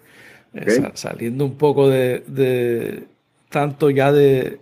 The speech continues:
Speaker 1: de tu figura, sino viendo al país y, y otras cosas que están pasando. Este, se, ha habido una controversia, eh,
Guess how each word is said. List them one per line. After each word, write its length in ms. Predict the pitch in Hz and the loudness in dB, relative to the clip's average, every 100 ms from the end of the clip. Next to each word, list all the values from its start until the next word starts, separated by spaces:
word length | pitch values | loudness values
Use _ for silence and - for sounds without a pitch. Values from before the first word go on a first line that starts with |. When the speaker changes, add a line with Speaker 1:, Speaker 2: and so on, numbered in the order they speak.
| - | -18
Speaker 1:
de 240 | 160 160 | -6 -4
tu 160 | 147 143 | -2 -2
figura, 580 | 151 147 175 170 143 139 | 0 2 4 6 4 2
sino 480 | 143 139 156 - - - - 165 | -2 -2 -2 -6 -14 -18 -14 -8
viendo 380 | 147 147 151 | -4 -2 0
al 140 | 160 156 | 0 0
país 600 | 147 151 165 156 139 127 | -2 0 0 0 -2 -2
y, 320 | 139 - - _ - | -6 -6 -10 _ -14
y 360 | 127 123 - - | -12 -10 -10 -6
otras 280 | 139 139 | -4 -6
cosas 280 | 139 143 147 | -6 -6 -6
que 100 | 135 | -6
están 240 | 127 143 135 | -6 -6 -6
pasando. 540 | 143 - 160 139 120 _ - - - - - _ _ _ _ | -6 -4 -4 -4 -8 _ -20 -20 -20 -20 -20 _ _ _ _
Este, 760 | 156 151 139 - 151 147 143 139 139 _ _ _ _ _ _ _ _ _ _ _ _ _ - | 0 2 0 0 2 2 2 0 -4 _ _ _ _ _ _ _ _ _ _ _ _ _ -12
se, 380 | - 175 170 - | -4 -4 -4 -8
ha 140 | - 131 | -4 -2
habido 240 | 170 185 | 0 0
una 200 | 180 170 | 0 0
controversia, 880 | 165 151 147 147 151 143 - 127 127 _ _ _ - | 0 -2 -2 2 2 0 -2 -2 -4 _ _ _ -18
eh, 640 | - - - 50 50 120 | -12 -10 -8 -10 -10 -14